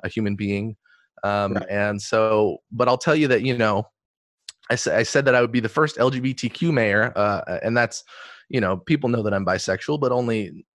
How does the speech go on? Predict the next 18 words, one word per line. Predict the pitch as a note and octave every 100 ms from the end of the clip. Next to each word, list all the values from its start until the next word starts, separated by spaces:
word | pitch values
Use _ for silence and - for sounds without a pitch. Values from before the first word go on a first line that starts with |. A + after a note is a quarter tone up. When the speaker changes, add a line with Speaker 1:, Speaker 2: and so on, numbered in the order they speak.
| -
Speaker 1:
I'm | D3
not, | D3+ B2
like, | A2+ -
the |
most | G#2 G#2+ B2+ - - - _ _ _ _ _ _
open | C3 C#3 B2 A2 A2+
about | - G#2 G#2 G2+
the | G#2+
fact | A2+ G#2 -
that | G2
I'm | F#2+
non-binary, | G2 F#2+ G2 A#2 G2+ F2+
although | G2 F#2 E2+
I | E2
am | F2 D#2
open | F2+ -
about | - - D#2
it. | -